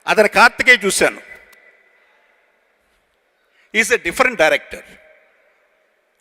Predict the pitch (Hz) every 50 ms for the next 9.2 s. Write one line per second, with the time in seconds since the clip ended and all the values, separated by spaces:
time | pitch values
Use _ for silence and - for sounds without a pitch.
0 | 156 170 196 208 208 180 170 170 - 185 151 113 95 - - _ _ _ _ _
1 | _ _ _ _ _ _ _ _ _ _ _ _ _ - 143 170 190 196 202 190
2 | - - 120 - 92 - _ _ _ _ _ _ _ _ _ _ _ _ _ _
3 | _ _ _ _ _ _ _ _ _ _ _ _ _ _ _ _ _ _ _ _
4 | _ _ _ _ _ _ _ _ _ _ _ - 190 202 190 294 269 262 247 240
5 | 247 233 - - 214 220 240 226 214 202 196 196 190 170 170 185 185 190 196 180
6 | 175 170 147 - 147 - 156 143 135 131 120 - 127 110 - 131 - - _ _
7 | _ _ _ _ _ _ _ _ - 156 - 196 175 147 131 127 - - - -
8 | _ _ _ _ _ _ _ - 147 165 185 208 226 220 214 190 160 - 175 208
9 | 196 - - 120